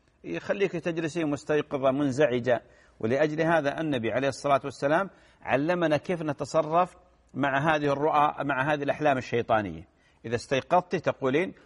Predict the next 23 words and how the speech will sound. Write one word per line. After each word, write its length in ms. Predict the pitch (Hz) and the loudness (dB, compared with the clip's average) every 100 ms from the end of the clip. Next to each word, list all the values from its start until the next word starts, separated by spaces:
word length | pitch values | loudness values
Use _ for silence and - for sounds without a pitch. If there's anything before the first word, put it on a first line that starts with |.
| _ _ - | _ _ 0
"أعوذ 340 | 123 170 147 | 2 2 2
بالله 320 | 139 139 151 139 | 0 0 0 0
السميع 360 | - 139 139 | -4 -4 -2
العليم 280 | 120 127 127 | 0 0 0
من 120 | 120 | -4
الشيطان 440 | 113 117 110 117 113 | -2 -4 0 0 2
الرجيم". 460 | 117 123 175 311 - _ _ _ _ _ _ _ | 0 0 -2 -4 -16 _ _ _ _ _ _ _
تقول: 300 | 131 - 131 | -2 0 0
"أعوذ 400 | - 131 160 147 | 2 2 2 0
بالله 360 | 135 139 147 135 | -2 0 0 0
من 120 | 127 | -4
شر 260 | 143 143 | -2 0
هذه 260 | 127 127 120 | 2 2 0
الرؤيا"، 460 | 117 135 165 175 - _ _ _ _ _ | 0 0 0 -2 -4 _ _ _ _ _
تدفلين 500 | - 120 - 156 156 | -4 -4 -2 2 2
عن 160 | 123 131 | 2 0
يسارك 420 | 127 151 135 117 | 2 4 4 4
ثلاث 260 | - 139 120 | 2 2 2
مرات، 520 | 127 127 135 175 - _ _ _ _ _ _ _ - | -2 2 4 2 -4 _ _ _ _ _ _ _ -4
زين، 460 | 117 139 - 127 | -2 -2 -6 -14
تغيرين 440 | - 131 139 170 165 | -2 0 2 2 4
وضعية 480 | 147 135 151 151 127 | 4 4 2 2 2
نومك، 560 | 131 139 151 190 - | 4 4 4 -2 -8